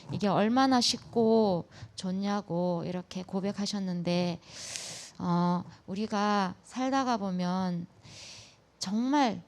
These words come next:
어, 쉬운 일도 만나고 어려운 일도 만나는데 이 쉽고 어려운 일 앞에 진짜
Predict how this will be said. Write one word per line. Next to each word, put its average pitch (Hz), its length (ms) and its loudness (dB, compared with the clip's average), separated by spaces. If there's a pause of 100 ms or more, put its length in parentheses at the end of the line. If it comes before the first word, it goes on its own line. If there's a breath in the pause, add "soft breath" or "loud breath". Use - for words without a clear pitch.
(680 loud breath)
어, 208 600 -6 (140)
쉬운 311 480 2
일도 233 320 2
만나고 190 600 0
어려운 240 360 2
일도 196 240 -2
만나는데 175 920 -2 (540 loud breath)
이 233 320 -2
쉽고 269 520 0
어려운 247 360 0
일 202 140 -2
앞에 190 600 0 (320 loud breath)
진짜 214 560 0